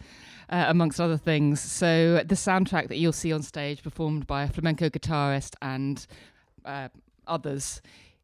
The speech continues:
is, uh, the soundtrack in Don's head. And Don is a man in his,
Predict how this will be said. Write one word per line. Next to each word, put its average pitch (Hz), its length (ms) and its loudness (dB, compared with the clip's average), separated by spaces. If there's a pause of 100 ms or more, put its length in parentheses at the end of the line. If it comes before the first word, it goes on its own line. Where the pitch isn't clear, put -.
is, 156 600 0
uh, 143 300 -2
the 147 180 -4
soundtrack 143 680 -6
in 139 300 -6
Don's 156 400 -6
head. 190 320 -14 (480)
And 151 220 -12
Don 160 440 -6
is 151 380 -10
a 156 80 -10
man 160 340 -10
in 147 100 -8
his, 147 340 -14